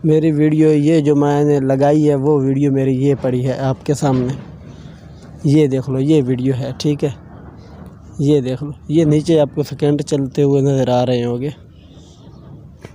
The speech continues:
ठीक है मेरे दोस्तों, एक मरतबा फिर मैं आपको चला के दिखाता हूँ।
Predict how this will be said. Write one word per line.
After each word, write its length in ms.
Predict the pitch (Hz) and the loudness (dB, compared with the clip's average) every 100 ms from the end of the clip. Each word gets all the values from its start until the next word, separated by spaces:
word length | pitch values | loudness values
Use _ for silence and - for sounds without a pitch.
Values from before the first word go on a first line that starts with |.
| - | -2
ठीक 200 | 160 156 | -2 2
है 60 | 175 | 2
मेरे 160 | 160 | 4
दोस्तों, 300 | 170 160 165 | 0 -2 0
एक 140 | 160 165 | 0 0
मरतबा 300 | 147 160 156 | -2 0 0
फिर 200 | 165 185 | 2 0
मैं 120 | 175 | 2
आपको 240 | 156 - 143 | -2 -2 -8
चला 280 | 143 143 143 | -2 -2 -2
के 100 | 139 | -4
दिखाता 420 | 139 151 - 151 | -2 -4 -2 -2
हूँ। 180 | 156 | -2